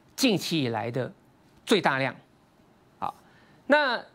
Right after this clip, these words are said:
爆了最大量之后哈，很多人就担心了啊，尤其是有些人就是这一波都没有跟上啊，看着这个指数惊惊涨上来的投资人，心里面就会想说，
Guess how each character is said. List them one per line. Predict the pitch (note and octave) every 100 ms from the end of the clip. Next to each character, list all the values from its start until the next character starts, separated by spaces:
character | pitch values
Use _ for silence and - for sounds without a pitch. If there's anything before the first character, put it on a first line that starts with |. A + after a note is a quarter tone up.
| - _
爆 | E4+ D#4
了 | A3+
最 | - A#3+
大 | G3+ F#3+
量 | F#3 D#3+
之 | -
后 | F3+ E3
哈， | A#2+ A2 - _ _ _ _ _
很 | - E3+
多 | E3
人 | A#3
就 | F#3+
担 | F#3 F3
心 | E3 D#3+ C#3+
了 | - - _ _ _ _ _ -
啊， | D3
尤 | D3 A3
其 | C4+ A3
是 | G3+ A3+
有 | E3+ C#3
些 | G3+
人 | F3+ D3+ D#3 - - - - - _ _ _ _ _
就 | B3+
是 | A#3 A3+ - - -
这 | D#4+
一 | C#4
波 | G3 A#3+
都 | C4
没 | B3+ B3
有 |
跟 | D#3+ B3 B3+
上 | - A#3 D#3+ - _ _ _ _ _ _ _
啊， | - A2+ -
看 | B3+
着 | A3
这 | A#3+
个 | G#3+
指 | - C#3
数 | F#3+
惊 | E3+ F#3+
惊 | F#3 G3
涨 | F#3+ A2+
上 | E3+ C#3
来 |
的 | B2+
投 | C3+ C3
资 | D#3 C3
人， | A2+ - - - - - _ _
心 | - D4+ E4+
里 | F3
面 | F3+ D3+
就 | G3+ F3
会 | D3
想 | D3 A#2+
说， | - C#3+